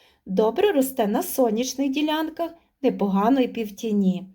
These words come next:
До ґрунту невимогливий, відмінно переносить стрижку, тому його можна тримати в такій формі, в якій подобається садівнику. Ефектно виглядає в поодиноких посадках,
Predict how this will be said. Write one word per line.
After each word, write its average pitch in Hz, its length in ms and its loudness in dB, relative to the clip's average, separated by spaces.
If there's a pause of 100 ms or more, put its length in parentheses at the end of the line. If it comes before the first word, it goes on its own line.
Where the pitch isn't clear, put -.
(380)
До 285 100 -2
ґрунту 370 420 2
невимогливий, 294 1040 0 (280)
відмінно 262 480 2
переносить 240 640 0
стрижку, 196 720 -2 (200)
тому 330 280 0
його 226 220 0
можна 202 400 -2
тримати 196 540 -2
в 190 100 -8
такій 208 260 0
формі, 359 480 0 (380)
в - 20 -6
якій 214 240 -2
подобається 214 800 0
садівнику. 208 880 -2 (500)
Ефектно 254 500 2
виглядає 359 600 4
в 359 120 -16
поодиноких 208 720 -2
посадках, 190 760 -2